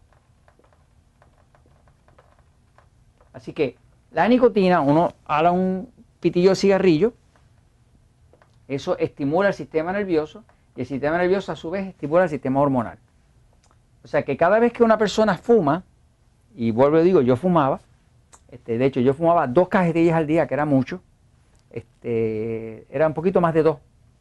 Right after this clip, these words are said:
porque un día yo compraba tres y otro compraba dos, así que eran como dos cajetillas y yo com-, fumaba compulsivamente. Me quité en el año mil novecientos noventa y ocho utilizando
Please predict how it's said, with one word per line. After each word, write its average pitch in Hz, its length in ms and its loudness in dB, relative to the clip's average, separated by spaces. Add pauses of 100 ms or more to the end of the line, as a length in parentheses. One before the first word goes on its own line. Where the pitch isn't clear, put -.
(140)
porque - 220 -20
un 127 80 -4
día 143 120 2
yo 151 120 4
compraba 151 380 2
tres 190 180 0
y 165 40 4
otro 135 140 0
compraba 147 360 0
dos, 165 120 -2
así - 120 -14
que 165 60 -2
eran 151 140 0
como 135 180 -2
dos 147 120 0
cajetillas 156 480 -4
y 117 60 -10
yo 143 120 -4
com-, 160 140 -10 (160)
fumaba 147 320 0
compulsivamente. 123 840 -4 (960)
Me 127 180 0
quité 139 240 -2
en 190 120 0
el 175 40 4
año 185 200 0
mil 175 140 -2
novecientos 170 400 -2
noventa 147 380 -8
y 139 80 -2
ocho 147 220 0
utilizando 131 720 -8